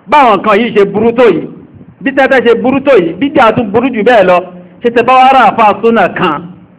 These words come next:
tó wá ń léhùn sọ̀rọ̀ tó ní ṣìnà, tá a ká mọ́ kó ṣe ṣìnà, tó wá ń bínú sí, tó léhùn sọ̀rọ̀ sí, ṣé ọ̀nà tí màá bẹ̀rẹ̀ sí sọ pé, "Ó dẹ̀ ti wá le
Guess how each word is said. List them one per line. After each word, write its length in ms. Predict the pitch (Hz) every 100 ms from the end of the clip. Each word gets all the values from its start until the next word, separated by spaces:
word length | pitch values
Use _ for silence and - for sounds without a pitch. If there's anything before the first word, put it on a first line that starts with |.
| _ _ _ _ _ _
tó 80 | 220 254
wá 140 | 240
ń 160 | 220 220
léhùn 300 | 220 196 160
sọ̀rọ̀ 240 | 165 165 170
tó 80 | 233
ní 100 | 247
ṣìnà, 360 | - 175 185
tá 100 | 202
a 60 | 196
ká 160 | 196 233
mọ́ 160 | 226
kó 80 | 233
ṣe 200 | 220 214
ṣìnà, 280 | - 175 170 190 - - _ _ _ _ _ _ -
tó 80 | 240
wá 160 | 247 226
ń 40 | 175
bínú 200 | 247 254 240
sí, 80 | 240 240
tó 60 | 269
léhùn 340 | 240 247 226 208
sọ̀rọ̀ 220 | 220 220
sí, 140 | 262 254 254 _ _ _ _ _ -
ṣé 100 | 466
ọ̀nà 180 | 277 247
tí 100 | 254
màá 200 | 240 262
bẹ̀rẹ̀ 220 | 247 196
sí 100 | -
sọ 100 | 214
pé, 100 | 226
"Ó 160 | 240 247
dẹ̀ 140 | 247 214
ti 80 |
wá 180 | 226 226
le 140 | 220